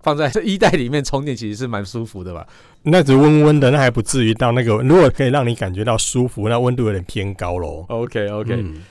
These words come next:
Speaker 1: 所以手机爆炸到底是怎么发生的？有没有什么预兆？
Speaker 2: 有什么预兆吗？其实哦，我刚才所讲的嘛，就是温度的问题。其实大家要注意到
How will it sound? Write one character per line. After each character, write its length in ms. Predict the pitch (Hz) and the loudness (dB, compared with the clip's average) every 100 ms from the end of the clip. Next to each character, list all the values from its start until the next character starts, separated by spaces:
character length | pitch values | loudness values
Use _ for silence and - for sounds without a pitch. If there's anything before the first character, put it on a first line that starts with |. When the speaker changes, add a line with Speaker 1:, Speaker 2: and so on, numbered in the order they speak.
| _ _ _ | _ _ _
Speaker 1:
所 300 | - - 277 | -6 -2 0
以 220 | 262 233 | -2 -8
手 280 | - 143 123 | -6 -4 -4
机 220 | 123 220 | -4 -8
爆 320 | 208 233 170 | -2 2 2
炸 220 | 151 170 | 0 -4
到 340 | 143 - 220 160 | -4 -4 -2 -2
底 240 | 139 107 | -6 -10
是 160 | 107 143 | -8 -8
怎 180 | - 107 | -8 -14
么 140 | 90 | -12
发 240 | 82 92 | -10 -8
生 260 | 95 110 98 | -8 -10 -12
的？ 200 | 98 98 | -12 -12
有 120 | 120 | -10
没 120 | 139 | -6
有 120 | 214 196 | -4 -4
什 160 | - | -6
么 120 | 120 139 | -14 -12
预 200 | 220 190 131 | -10 -10 -10
兆？ 560 | - 160 123 95 95 - | -8 -4 -4 -4 -12 -14
Speaker 2:
有 140 | - 123 | -8 -6
什 120 | 127 | -4
么 120 | 101 | -6
预 160 | 120 107 | -4 -6
兆 240 | - 92 | -4 -6
吗？ 240 | 87 85 92 _ | -6 -10 -16 _
其 160 | - 139 | -10 -8
实 160 | - | -4
哦， 240 | 127 117 98 | -2 0 -2
我 100 | 101 | -2
刚 160 | 151 | 0
才 80 | 165 | 0
所 140 | 131 123 | -2 -4
讲 160 | 110 | -4
的 80 | 95 | -6
嘛， 160 | 85 87 | -6 -6
就 140 | 127 | -8
是 260 | - 120 117 | -4 -4 -4
温 320 | - 131 131 127 _ | 0 2 0 -4 _
度 180 | 143 95 | -2 -2
的 100 | 85 | -4
问 240 | 95 82 | -6 -8
题。 260 | 76 87 - _ _ _ _ | -10 -18 -18 _ _ _ _
其 120 | 147 | -4
实 40 | |
大 120 | 151 | 0
家 80 | 175 | 2
要 120 | 175 | 2
注 180 | 156 165 | 2 2
意 140 | 156 135 | 2 0
到 280 | 147 120 | -2 -2